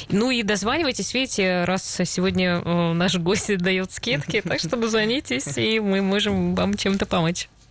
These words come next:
У нас рекламно-информационная программа сегодня. Мы говорим про ремонт бытовой техники. Как оказалось, тема очень, э, как бы востребованная. Да, у нас даже во время эфира были звонки. А,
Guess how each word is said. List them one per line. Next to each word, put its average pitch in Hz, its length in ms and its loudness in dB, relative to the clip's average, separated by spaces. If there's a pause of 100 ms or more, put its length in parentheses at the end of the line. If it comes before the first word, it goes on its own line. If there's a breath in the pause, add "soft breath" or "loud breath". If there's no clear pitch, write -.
У - 60 -4
нас 233 160 0
рекламно-информационная 220 1000 0
программа 240 460 0
сегодня. 185 520 0
Мы 226 240 2
говорим 196 400 0
про 240 320 2
ремонт 220 480 0
бытовой 185 580 0
техники. 151 880 0
Как 180 220 -2
оказалось, 196 460 0
тема 220 320 0
очень, 185 440 0 (100)
э, 170 440 0
как 170 180 0
бы 160 120 0
востребованная. 190 840 0
Да, 170 140 0
у 170 80 0
нас 175 160 2
даже 175 440 2
во 175 120 2
время 190 380 2
эфира 175 340 0
были 180 240 0
звонки. 202 540 0 (500 loud breath)
А, 175 440 2